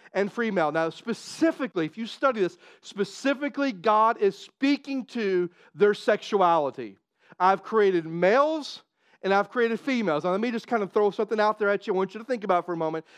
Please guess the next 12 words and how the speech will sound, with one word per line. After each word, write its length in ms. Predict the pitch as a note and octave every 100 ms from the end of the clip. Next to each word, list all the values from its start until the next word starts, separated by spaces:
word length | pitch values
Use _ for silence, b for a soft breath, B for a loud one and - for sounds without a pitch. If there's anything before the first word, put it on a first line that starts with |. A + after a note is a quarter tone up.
| B B
If 220 | G3+ F#3
you 240 | E3 B3+ D4
are 100 | C4
biologically 920 | A#3+ A#3 B3 A#3 A3 F3+ F3+ G#3+ G#3
a 60 |
male 300 | F#3 G3 G3
today, 460 | F#3 E3 C#3+ C3 C#3 - b b
God 280 | F#3+ F#3+
created 380 | - G#3+ F#3 F3
you 120 | C3
that 180 | C#3 A#2
way. 140 | A2